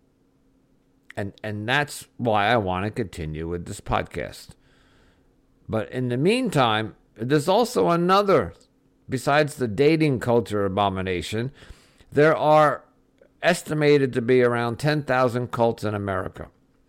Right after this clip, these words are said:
And I don't know the stats, but either a, a quarter or, or a, a,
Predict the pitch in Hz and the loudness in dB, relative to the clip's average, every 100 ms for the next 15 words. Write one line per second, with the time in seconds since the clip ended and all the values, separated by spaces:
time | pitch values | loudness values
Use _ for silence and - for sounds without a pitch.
0 | _ - _ _ _ 117 131 120 - _ | _ -20 _ _ _ -4 -2 -4 -10 _
1 | _ _ _ _ _ _ _ _ _ _ | _ _ _ _ _ _ _ _ _ _
2 | _ - 135 147 127 120 107 95 - 110 | _ -6 0 0 0 0 -2 -2 -6 -4
3 | 87 64 - 104 90 - 127 117 110 - | -4 -4 -8 -6 -6 -4 -4 -2 -4 -6
4 | _ _ _ _ _ _ _ _ _ _ | _ _ _ _ _ _ _ _ _ _
5 | _ _ 101 104 - 98 - - 170 156 | _ _ -8 -8 -8 -10 -10 -4 4 4
6 | 156 156 139 101 90 85 - 98 95 82 | 4 2 0 -4 -6 -6 -8 -10 -10 -12
7 | _ - _ - - - 107 - - - | _ -20 _ -20 -20 -14 -12 -12 -12 -14